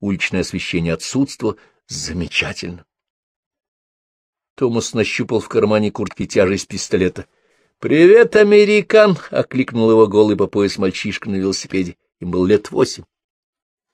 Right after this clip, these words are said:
Его приятели взорвались дружным хохотом, повторяя приветствие. Тот крикнул: «Кока-кола!»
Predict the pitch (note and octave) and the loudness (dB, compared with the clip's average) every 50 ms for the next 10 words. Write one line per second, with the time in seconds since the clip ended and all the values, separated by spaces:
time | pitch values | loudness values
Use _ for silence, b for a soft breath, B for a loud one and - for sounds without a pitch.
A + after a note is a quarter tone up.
0 | _ - F2 E2+ F2 F2+ F2 - F#2+ F#2 G2 F#2+ - G2 F#2 F#2 E2+ E2+ F2 F#2+ | _ -12 -10 -4 -4 -4 -4 -2 2 4 4 2 2 0 -2 -2 -2 -2 0 2
1 | G2 F#2+ G2 G2 F2+ E2 E2 G2 G#2+ A2+ G#2 F#2 E2+ G2+ G2+ G2+ F#2 - _ _ | 2 2 2 0 -2 -4 -2 0 0 2 2 2 0 0 0 0 -2 -4 _ _
2 | _ - - - - - A#2+ G#2+ - - A2 - - F#2+ F2+ - B B B B | _ -14 -10 -4 2 4 4 4 4 2 -4 0 0 -2 -2 -2 B B B B
3 | G#2 F#2 - G#2+ G2 G2 G2 G2 F2+ F2+ F#2 F2 F#2+ G2 - - - - - - | -6 -2 0 2 4 4 4 4 2 0 0 0 0 0 -2 -6 -14 -14 -16 -16
4 | _ _ _ _ _ _ _ _ _ _ - G#2 F2 - - - F#2+ - - G2 | _ _ _ _ _ _ _ _ _ _ -8 -8 -8 -8 -10 -12 -12 -6 -4 -4
5 | F2+ - - D#3 D#3 - F#3 - - - - A#3+ C4+ C#4 C4+ B3 B3 A#3 A3 G3 | -4 2 0 2 2 4 0 0 2 2 4 6 8 8 6 4 4 2 2 2
6 | F#3 E3+ D3 - - - | 2 2 0 0 -2 -6